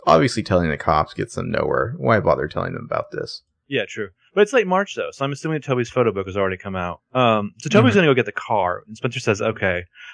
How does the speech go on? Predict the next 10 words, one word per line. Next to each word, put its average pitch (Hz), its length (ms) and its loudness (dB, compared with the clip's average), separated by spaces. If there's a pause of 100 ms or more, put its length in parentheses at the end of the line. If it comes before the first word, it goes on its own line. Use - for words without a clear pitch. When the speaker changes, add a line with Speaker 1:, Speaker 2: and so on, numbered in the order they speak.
(100)
Speaker 2:
I'm 131 100 2
kinda 214 200 4
curious, 156 380 0
like, 110 120 -6 (420)
what 123 300 -18
car 123 300 -8
is 104 160 -14
Toby 110 280 -8
driving 95 440 -8
now? 62 300 -14